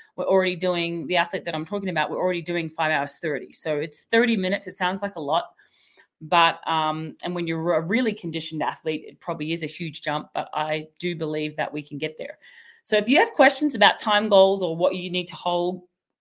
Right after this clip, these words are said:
anything like that, put it up there. Um, okay, next was, um, key swim, bike, run workouts. I talked a little bit about that,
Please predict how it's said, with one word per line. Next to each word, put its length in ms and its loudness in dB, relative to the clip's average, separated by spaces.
anything 340 4
like 240 -2
that, 300 0
put 120 -4
it 60 -2
up 180 2
there. 300 0
Um, 480 2
okay, 300 4
next 320 -2
was, 340 4
um, 580 0
key 180 0
swim, 260 0
bike, 200 0
run 180 -6
workouts. 420 -8
I 40 -12
talked 320 -12
a 40 -8
little 240 -8
bit 140 -8
about 320 -4
that, 220 -4